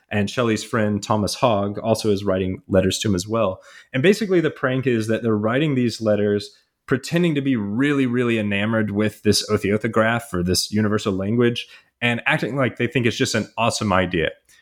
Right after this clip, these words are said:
right? When clearly they both thought it was just ridiculous, um, and they're kind of making fun of it as a sort of inside joke between, uh, themselves. Um, what they also do in these prank letters is they slowly start, um, you know,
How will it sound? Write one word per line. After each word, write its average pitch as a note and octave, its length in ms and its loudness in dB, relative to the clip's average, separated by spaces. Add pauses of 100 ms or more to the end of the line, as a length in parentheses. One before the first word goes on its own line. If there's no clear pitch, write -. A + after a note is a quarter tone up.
(140)
right? G#2+ 220 -2
When B2 140 -2
clearly C3+ 400 2
they A2+ 140 0
both G#2 240 0
thought G#2 180 2
it F#2+ 80 -4
was G2 140 -6
just G2 180 -4
ridiculous, F#2+ 800 0
um, F2+ 520 0 (180)
and F#2 300 0
they're F#2 100 0
kind F#2 180 0
of F2+ 80 -2
making G2 400 2
fun F#2 180 0
of F2 80 0
it F2 340 0
as F2+ 240 0
a E2 80 -10
sort G2+ 200 4
of F2 80 -4
inside F#2+ 520 -2
joke F#2 240 0
between, F#2+ 480 -4 (360)
uh, F#2 200 2
themselves. F#2+ 640 -2 (360)
Um, B2 380 0
what D#3 140 0
they E3 120 0
also G#3 280 2
do F#3+ 120 0
in E3+ 60 2
these D3 140 -2
prank C#3 260 -2
letters A#2 600 -2 (760)
is C3+ 180 0
they C3+ 120 2
slowly E3 640 0
start, - 720 -2
um, A2 400 0
you B2 100 -4
know, G2+ 260 0